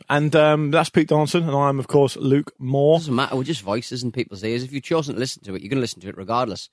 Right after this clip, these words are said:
Speaker 1: It's true.
Speaker 2: So I've rebranded myself to Doctor Marmaduke.
Speaker 1: Um, Doctor Marmaduke and the Infinity Kid. That's me.
Speaker 2: Infinity Kid.
Speaker 1: Yeah.
Speaker 2: We sound like
Speaker 1: Uh,
Speaker 2: wrestlers.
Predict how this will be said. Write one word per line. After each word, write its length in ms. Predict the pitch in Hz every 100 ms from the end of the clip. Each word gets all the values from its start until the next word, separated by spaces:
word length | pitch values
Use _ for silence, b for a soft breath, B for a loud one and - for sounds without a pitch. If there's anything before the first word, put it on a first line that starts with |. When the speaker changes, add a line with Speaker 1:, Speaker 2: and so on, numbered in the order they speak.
| _
Speaker 1:
It's 120 | -
true. 220 | - 147 117
Speaker 2:
So 160 | - -
I've 340 | 131 131 107 -
rebranded 600 | 107 120 107 143 147 113
myself 500 | 101 - 101 107 _ _ _ _
to 80 | -
Doctor 400 | 151 156 - -
Marmaduke. 760 | 165 160 156 123 104 104 - - b b b
Speaker 1:
Um, 420 | 143 139 143 139 - 147
Doctor 300 | 202 190 170
Marmaduke 600 | 170 165 156 156 160 - -
and 340 | 127 139 139 135
the 480 | - 123 127 127 127
Infinity 720 | 139 131 - - 143 139 139
Kid. 340 | 127 139 120 - -
That's 180 | 117 131
me. 120 | 117
Speaker 2:
Infinity 520 | 107 - 180 139 151
Kid. 320 | 110 127 104 90
Speaker 1:
Yeah. 140 | 117 -
Speaker 2:
We 60 |
sound 180 | 147 143
like 100 | 156
Speaker 1:
Uh, 20 |
Speaker 2:
wrestlers. 400 | 165 151 - -